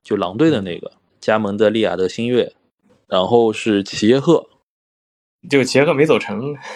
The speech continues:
Speaker 1: 啊，齐耶赫没走成是吧？
Speaker 2: 对，齐耶赫体检没过，好像。
Speaker 1: 嘿，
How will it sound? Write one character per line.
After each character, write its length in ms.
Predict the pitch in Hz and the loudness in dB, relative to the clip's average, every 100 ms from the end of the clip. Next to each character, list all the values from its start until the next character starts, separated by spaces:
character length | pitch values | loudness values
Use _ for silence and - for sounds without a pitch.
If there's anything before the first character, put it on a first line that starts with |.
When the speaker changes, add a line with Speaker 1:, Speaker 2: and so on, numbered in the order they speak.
| - _ _ - | -20 _ _ -4
Speaker 1:
啊， 100 | 123 | 0
齐 140 | 175 | 2
耶 60 | 190 | 2
赫 80 | |
没 140 | 180 160 | 2 0
走 140 | 131 | -2
成 180 | - 95 | -4 -6
是 100 | 101 | -2
吧？ 260 | 92 - - _ _ - | -2 -4 -14 _ _ 0
Speaker 2:
对， 240 | 131 110 | 4 4
齐 140 | 107 | 2
耶 80 | 135 | -2
赫 240 | 160 147 131 | 4 4 4
体 220 | - 139 | 0 -2
检 120 | 117 | 0
没 120 | 110 | 0
过， 240 | 127 151 117 | 0 0 -2
好 120 | 107 | -8
像。 240 | 113 135 131 _ _ _ _ _ | -14 -14 -20 _ _ _ _ _
Speaker 1:
嘿， 640 | - - 269 277 - - | -6 -4 -2 -4 -4 -12